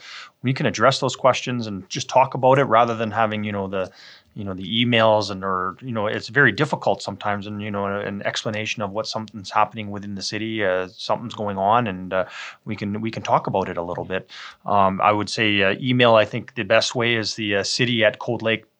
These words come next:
dot com is the best way to email in, and just maybe just in the, uh, title there, just say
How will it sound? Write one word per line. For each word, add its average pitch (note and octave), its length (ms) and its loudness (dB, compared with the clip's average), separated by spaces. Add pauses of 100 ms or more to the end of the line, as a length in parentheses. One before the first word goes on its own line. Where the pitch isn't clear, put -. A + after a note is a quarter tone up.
(120)
dot A2+ 200 2
com A#2+ 340 2
is G2+ 140 -6
the G#2 60 -14
best G#2+ 300 2
way G#2 140 -2
to G#2 400 -8
email A2+ 400 2
in, C3 160 2
and A#2+ 160 2
just - 320 -4
maybe A#2+ 240 0
just A2 240 -4
in A2+ 140 -2
the, G#2+ 160 0
uh, G2 120 2
title B2+ 320 2
there, G#2 160 2
just G2+ 220 -4
say G#2 180 0